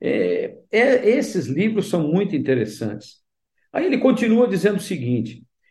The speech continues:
"Entendendo o modelo de negócio,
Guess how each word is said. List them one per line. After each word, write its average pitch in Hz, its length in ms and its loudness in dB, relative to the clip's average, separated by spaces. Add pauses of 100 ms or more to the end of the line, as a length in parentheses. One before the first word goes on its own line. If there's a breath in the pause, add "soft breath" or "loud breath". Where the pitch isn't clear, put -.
"Entendendo 208 720 4
o 190 40 4
modelo 170 640 2
de 143 140 -2
negócio, 135 640 0